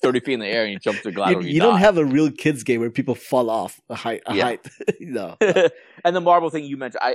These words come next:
Speaker 1: I had the same thing. I had the marbles game where you knock it out, but not the one that they show. The one where, where you're throwing into a ditch and the one that where you guess the numbers.
Speaker 2: Mm-hmm.
Speaker 1: N-, nothing like that. But yeah,
Speaker 2: Yeah.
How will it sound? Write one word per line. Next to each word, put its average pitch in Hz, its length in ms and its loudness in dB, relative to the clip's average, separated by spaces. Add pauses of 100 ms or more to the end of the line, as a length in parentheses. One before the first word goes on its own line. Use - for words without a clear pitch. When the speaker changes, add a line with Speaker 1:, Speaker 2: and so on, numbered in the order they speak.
Speaker 1:
I 120 80 0
had 127 120 0
the 113 60 -14
same 107 200 -10
thing. 87 200 -12
I 123 140 2
had 139 120 0
the 117 120 -10
marbles 107 540 -4 (320)
game 101 220 -6
where 92 120 -6
you 95 120 -6
knock 95 260 0
it 101 180 0
out, 107 240 2 (320)
but 113 160 -2
not 113 280 0
the 110 60 0
one 98 220 -2
that 85 200 -6
they 85 120 -6
show. 76 240 -8
The 80 80 -8
one 85 160 -6
where, 78 220 -6
where 82 140 -8
you're 76 100 -6 (100)
throwing 90 280 0
into 80 140 -2
a 69 60 -2 (100)
ditch 107 360 0
and 80 120 -2
the 78 60 -4
one 82 220 -2
that 80 100 -2
where 76 160 -8
you 69 160 -16
guess 78 320 0
the - 100 -2
numbers. 90 400 0 (220)
Speaker 2:
Mm-hmm. 107 420 -12
Speaker 1:
N-, 80 180 -8 (180)
nothing 85 240 -2
like 57 100 -2
that. - 240 -2
But - 80 0
yeah, - 140 0
Speaker 2:
Yeah. - 80 -16